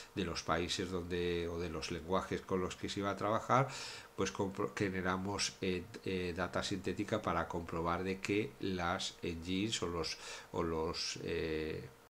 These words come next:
custom entity recognizers, eh, funcionaban correctamente. Y si no, pues bueno,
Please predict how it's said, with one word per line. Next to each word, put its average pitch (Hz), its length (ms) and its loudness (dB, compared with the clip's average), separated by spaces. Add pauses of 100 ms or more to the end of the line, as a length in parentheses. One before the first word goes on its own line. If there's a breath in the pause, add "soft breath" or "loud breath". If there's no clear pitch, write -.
(120)
custom 104 380 4
entity 95 460 2
recognizers, 95 920 0 (480 loud breath)
eh, 104 180 2
funcionaban 82 720 0
correctamente. - 880 -6 (1400)
Y 107 100 -4
si - 180 -4
no, 82 220 -2
pues 82 180 -4
bueno, 82 240 -4